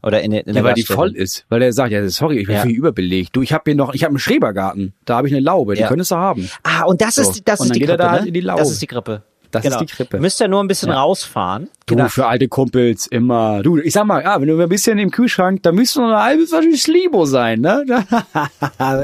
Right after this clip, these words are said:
Speaker 1: Genau.
Speaker 2: Da, du,
Speaker 1: Und
Speaker 2: Josef,
Speaker 1: Josef
Speaker 2: du.
Speaker 1: ist, und, und dann, weißt du was, ich geb dir die Adresse, ich schick dir das auf dein Handy.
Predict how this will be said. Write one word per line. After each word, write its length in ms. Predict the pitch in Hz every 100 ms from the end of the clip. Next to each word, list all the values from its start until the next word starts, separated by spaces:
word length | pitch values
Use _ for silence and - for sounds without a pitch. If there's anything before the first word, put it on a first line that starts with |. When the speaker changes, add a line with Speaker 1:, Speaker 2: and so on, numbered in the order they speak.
| 147
Speaker 1:
Genau. 260 | 156 139
Speaker 2:
Da, 360 | 113 113 110 107
du, 200 | 113 135
Speaker 1:
Und 200 | 139 123
Speaker 2:
Josef, 180 | 120 117
Speaker 1:
Josef 360 | 170 254 262 240
Speaker 2:
du. 80 | 196
Speaker 1:
ist, 340 | 220 - -
und, 280 | 175 190 180
und 120 | 170
dann, 180 | 175 170
weißt 160 | 196 -
du 40 |
was, 140 | 180 -
ich 100 | 160
geb 100 | 208
dir 80 | 202
die 100 | 175
Adresse, 320 | 147 175 -
ich 100 | 143 -
schick 180 | 208
dir 60 | 202
das 120 | 165
auf 120 | 143 -
dein 120 | 135
Handy. 460 | 151 180 110 143